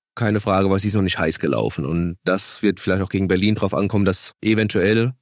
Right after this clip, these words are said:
diese Reihe heiß läuft. Dann hast du die Reihe um, ähm, Tyler Godet mit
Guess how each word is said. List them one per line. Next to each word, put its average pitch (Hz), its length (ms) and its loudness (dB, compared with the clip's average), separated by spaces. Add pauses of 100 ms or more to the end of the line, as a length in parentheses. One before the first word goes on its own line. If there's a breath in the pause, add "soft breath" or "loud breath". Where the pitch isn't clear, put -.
(280)
diese 107 260 0
Reihe 101 400 2 (160)
heiß 95 280 -2
läuft. 113 420 2 (320)
Dann 110 400 2 (100)
hast - 220 -4
du 117 40 -4
die 110 120 2
Reihe 104 320 2
um, 98 360 2
ähm, 95 160 -4
Tyler 101 540 0 (260)
Godet 104 520 0 (160)
mit 98 500 0